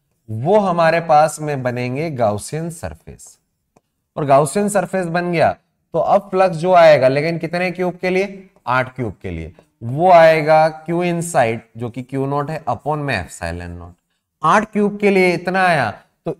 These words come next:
यूनिटरी मेथड से, क्योंकि चार्ज अब बीचों बीच है, तो एक क्यूब के लिए कितना आएगा? आठ क्यू नॉट, Q upon epsilon नॉट का one by eight। तो आंसर आने वाला है Q upon में epsilon नॉट,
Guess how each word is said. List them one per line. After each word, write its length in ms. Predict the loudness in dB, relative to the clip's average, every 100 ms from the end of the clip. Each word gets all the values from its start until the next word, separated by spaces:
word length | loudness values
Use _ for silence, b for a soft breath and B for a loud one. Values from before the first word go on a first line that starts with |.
| -4
यूनिटरी 480 | -2 -2 -2 -4 -2
मेथड 380 | -2 -2 -4
से, 140 | -4 -8
क्योंकि 300 | -6 -6 -8
चार्ज 460 | -6 0 2 2 0
अब 80 | -4
बीचों 380 | -6 -6 -6
बीच 200 | -6 -6 -6
है, 60 |
तो 140 | -6 -4
एक 240 | -4 -6
क्यूब 200 | -8 -8
के 120 | -6
लिए 120 | -4
कितना 300 | -6 -8 -6 -6
आएगा? 340 | -6 -6 -10 -14 _ _ -6
आठ 340 | -4 -4 -4 -6
क्यू 280 | -6 -6 -6
नॉट, 320 | -8 -8 -10 -18 _ _ -8
Q 80 | -6
upon 240 | -6 -6
epsilon 420 | -8 -8 -8 -6 -6
नॉट 220 | -8 -4
का 180 | -2 -2 -4 _ _ _ -8
one 320 | -6 -4 -2
by 140 | -2 -2 -8 _ -12
eight। 240 | -10 -10 -14 _ _ _
तो 60 | -4
आंसर 360 | -4 -4 -2 -2
आने 200 | 0 0
वाला 240 | 0 0
है 180 | -2 -6 -8
Q 260 | -6 -2 -4
upon 240 | -4 -8
में 180 | -6 -6
epsilon 560 | -8 -10 -8 -6 -6 -10 -16 _ _ -12
नॉट, 220 | -10